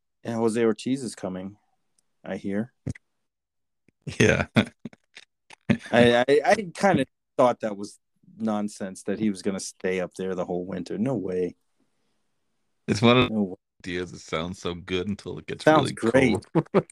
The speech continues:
Speaker 2: It sounds
Speaker 1: It,
Speaker 2: great until
Speaker 1: he
Speaker 2: it's
Speaker 1: gets a
Speaker 2: super
Speaker 1: bitter
Speaker 2: cold.
Speaker 1: chill last week. It was like, "Hell no. <laughs> We're going to Florida. Pack it up."
Speaker 2: Yeah, and you're, you're riding on the track, and it's, it's like a,
Speaker 1: Mm.
Speaker 2: a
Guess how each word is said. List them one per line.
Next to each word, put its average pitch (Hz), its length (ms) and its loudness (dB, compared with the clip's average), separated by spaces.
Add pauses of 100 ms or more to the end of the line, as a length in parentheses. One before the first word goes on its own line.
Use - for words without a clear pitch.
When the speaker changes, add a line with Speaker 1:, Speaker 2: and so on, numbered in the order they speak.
Speaker 2:
It - 200 -6
sounds - 320 -2
Speaker 1:
It, 156 120 4
Speaker 2:
great 165 160 -2
until - 300 -6
Speaker 1:
he 190 40 8
Speaker 2:
it's - 80 2
Speaker 1:
gets - 280 -2
a 139 40 6
Speaker 2:
super 160 200 0
Speaker 1:
bitter 165 200 8
Speaker 2:
cold. 127 240 4
Speaker 1:
chill 180 240 6
last 143 320 -4
week. 151 220 -16
It 139 40 -14
was 127 140 -6
like, 123 240 -2
"Hell 139 260 -2
no. 123 540 -6
<laughs> - 60 -20
We're 180 180 -6
going 135 300 -4
to 110 80 -10
Florida. 123 540 -4 (880)
Pack 151 220 0
it 156 80 0
up." 139 200 0 (720)
Speaker 2:
Yeah, - 280 2
and 110 160 2
you're, 101 140 2
you're 101 140 6
riding 101 420 6
on 101 120 -4
the 98 80 -6
track, 101 500 -4
and 90 120 -12
it's, 90 240 -20 (640)
it's - 220 -16
like 95 180 -6
a, 87 140 2
Speaker 1:
Mm. - 300 -6
Speaker 2:
a - 40 -12